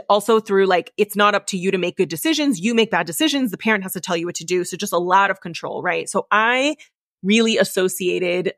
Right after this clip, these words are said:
love and control. I really defaulted to, "Okay, maybe I,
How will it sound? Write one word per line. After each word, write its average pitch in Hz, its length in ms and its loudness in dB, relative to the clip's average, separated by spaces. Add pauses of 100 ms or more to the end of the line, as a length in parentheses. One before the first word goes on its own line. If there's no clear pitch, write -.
love 185 280 2
and 226 120 -6
control. 180 560 0 (420)
I 196 80 2
really 175 720 0 (120)
defaulted 202 680 2
to, 175 580 2
"Okay, 196 220 2
maybe 175 320 2
I, 175 240 -2